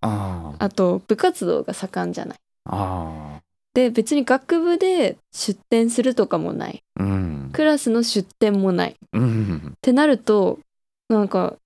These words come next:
Speaker 2: さ、運営側として参加するのが本当、実行委員会と、
Speaker 1: うん。
Speaker 2: あとサークル部活に入ってる子たちだけなんですよ。
Speaker 1: あ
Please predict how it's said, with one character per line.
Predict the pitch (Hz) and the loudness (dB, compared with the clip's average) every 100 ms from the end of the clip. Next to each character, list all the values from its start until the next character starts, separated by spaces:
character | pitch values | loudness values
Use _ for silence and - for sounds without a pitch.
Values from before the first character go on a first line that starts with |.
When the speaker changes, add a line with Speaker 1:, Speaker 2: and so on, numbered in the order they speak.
| _ | _
Speaker 2:
さ、 | - 269 | -8 -2
運 | 240 330 359 | 2 4 2
営 | 359 349 | 2 2
側 | 349 349 | 2 2
と | 339 | 0
し | 330 | -2
て | 330 | -2
参 | 320 294 | 0 0
加 | 294 311 | 0 0
す | 311 | 0
る | 254 | 0
の | 202 | 0
が | 196 | -2
本 | 240 247 | -2 -2
当、 | - 254 240 - _ _ _ _ _ - | 0 2 2 0 _ _ _ _ _ -4
実 | 269 - | -2 0
行 | 247 254 | 2 4
委 | 254 | 4
員 | 254 233 | 0 0
会 | 170 180 180 | 0 -2 -2
と、 | 208 202 180 - | 2 2 2 -2
Speaker 1:
う | 117 | 0
ん。 | 117 104 - | 0 0 -2
Speaker 2:
あ | |
と | - | -4
サ | 180 233 220 | 0 2 2
ー | |
ク | 220 | 2
ル | 208 | 0
部 | 202 | 0
活 | 214 208 208 | -2 -2 -4
に | |
入 | 214 214 | -2 -2
っ | |
て | - | -4
る | 180 | -6
子 | - | -6
た | 175 | -8
ち | - | -6
だ | 165 | -4
け | 180 180 | -2 -4
な | |
ん | - | -6
で | - | -12
す | - | -18
よ。 | - - | -14 -6
Speaker 1:
あ | 95 87 82 78 | -4 -4 -6 -12